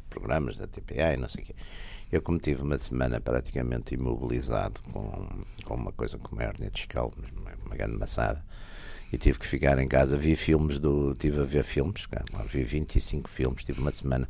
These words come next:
<laughs> vi vinte e cinco filmes, quando, eu revi o Woody Allen, revi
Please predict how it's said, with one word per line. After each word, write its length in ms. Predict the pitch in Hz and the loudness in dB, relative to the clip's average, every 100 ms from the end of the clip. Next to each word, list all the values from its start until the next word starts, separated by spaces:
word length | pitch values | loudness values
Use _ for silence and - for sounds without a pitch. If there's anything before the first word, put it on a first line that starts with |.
| - | -6
<laughs> 120 | - | -8
vi 240 | - - - | -6 -2 0
vinte 120 | - | 6
e 60 | - | 6
cinco 160 | - | 6
filmes, 260 | - - - | 2 -6 0
quando, 200 | - 60 - - | 0 0 -4 0
eu 80 | - | 4
revi 340 | - 104 107 101 | 8 10 12 10
o 60 | |
Woody 260 | 95 92 87 | 10 10 10
Allen, 380 | 90 85 80 80 - - | 10 10 6 4 2 2
revi 380 | 82 104 110 | 4 6 6